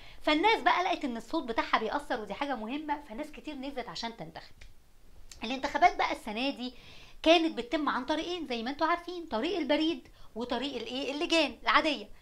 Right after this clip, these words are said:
ترامب من قبل بقى ساعه الحمله بتاعته كان عمال يشكك في البريد ويقول لا الانتخابات عن طريق البريد مش هتبقى كويسه. طبعًا الكلام ده خلى الولايات تقوم تقف وقفه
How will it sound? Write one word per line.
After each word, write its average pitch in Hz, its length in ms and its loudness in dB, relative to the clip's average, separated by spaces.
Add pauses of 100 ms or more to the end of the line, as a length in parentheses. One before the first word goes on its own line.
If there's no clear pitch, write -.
(680)
ترامب 403 380 8
من 277 220 -2
قبل 392 320 6
بقى 262 160 2
ساعه 311 220 6
الحمله 349 380 8
بتاعته 359 340 4
كان 262 120 2
عمال 320 220 0
يشكك 320 360 -4
في - 80 -8
البريد 277 440 -2
ويقول 339 280 -4
لا 349 180 4
الانتخابات 277 400 -2
عن 269 120 2
طريق 277 160 0
البريد 269 300 -4
مش 247 160 -6
هتبقى - 240 -4
كويسه. 170 420 -12 (380)
طبعًا 180 340 0
الكلام 294 460 -2
ده 370 160 6 (800)
خلى 262 320 6
الولايات 202 580 4
تقوم 320 220 -4
تقف - 320 6
وقفه - 240 4